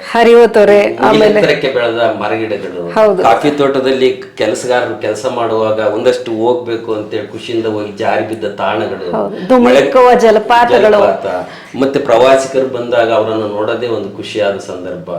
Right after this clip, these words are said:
Speaker 2: ಅಲ್ಲಿರ್ತಕ್ಕಂಥ ಹೋಮ್ ಸ್ಟೇಗಳು ಒಂದಷ್ಟು ಜನರಿಗೆ
Speaker 1: ಎಲ್ಲರನ್ನ
Speaker 2: ಆಶ್ರಯ
Speaker 1: ಕೈ ಬೀಸಿ
Speaker 2: ಕೊಡುವಂಥದ್ದು.
Speaker 1: ಕರೀತಾ ಇರ್ತವೆ.
Speaker 2: ಇವೆಲ್ಲವೂ ಸಹ ಮುದ ನೀಡಿದಂತ ಸಂದರ್ಭ.
Speaker 1: ಹೌದು.
Speaker 2: ನೀವು ಬಾಲ್ಯದಲ್ಲಿ ಆ ಕ್ಷಣಗಳಲ್ಲಿ ಯಾವ್ದಾದ್ರು ಒಂದು ಘಟನೆಯನ್ನ, ಮರೆಯಲಾರದ ಒಂದು ಘಟನೆಯನ್ನ ನಮ್ಮೊಂದಿಗೆ ಹಂಚಿಕೊಳ್ಳಿ.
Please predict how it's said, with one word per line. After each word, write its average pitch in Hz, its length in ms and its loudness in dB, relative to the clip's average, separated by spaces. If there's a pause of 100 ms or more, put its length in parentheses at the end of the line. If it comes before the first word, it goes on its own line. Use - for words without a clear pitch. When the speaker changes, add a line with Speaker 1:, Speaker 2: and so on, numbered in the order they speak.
(320)
Speaker 2:
ಅಲ್ಲಿರ್ತಕ್ಕಂಥ 117 640 -4
ಹೋಮ್ 113 320 -2
ಸ್ಟೇಗಳು 110 760 -4 (140)
ಒಂದಷ್ಟು 117 360 -8
ಜನರಿಗೆ 110 360 -4
Speaker 1:
ಎಲ್ಲರನ್ನ 233 440 4
Speaker 2:
ಆಶ್ರಯ 226 260 4
Speaker 1:
ಕೈ 202 80 4
ಬೀಸಿ 226 120 2
Speaker 2:
ಕೊಡುವಂಥದ್ದು. 226 220 -2
Speaker 1:
ಕರೀತಾ 202 380 0
ಇರ್ತವೆ. 185 480 -2
Speaker 2:
ಇವೆಲ್ಲವೂ 165 520 4
ಸಹ 170 460 2
ಮುದ 131 160 0
ನೀಡಿದಂತ 127 500 0
ಸಂದರ್ಭ. 98 500 -6
Speaker 1:
ಹೌದು. 92 480 -10
Speaker 2:
ನೀವು 190 280 4
ಬಾಲ್ಯದಲ್ಲಿ 131 960 0 (320)
ಆ 156 220 6
ಕ್ಷಣಗಳಲ್ಲಿ 156 880 0
ಯಾವ್ದಾದ್ರು 165 560 4
ಒಂದು 165 300 2
ಘಟನೆಯನ್ನ, 131 560 0 (440)
ಮರೆಯಲಾರದ 135 520 4
ಒಂದು 113 180 -6
ಘಟನೆಯನ್ನ 104 480 -4
ನಮ್ಮೊಂದಿಗೆ 92 460 -10
ಹಂಚಿಕೊಳ್ಳಿ. 85 400 -16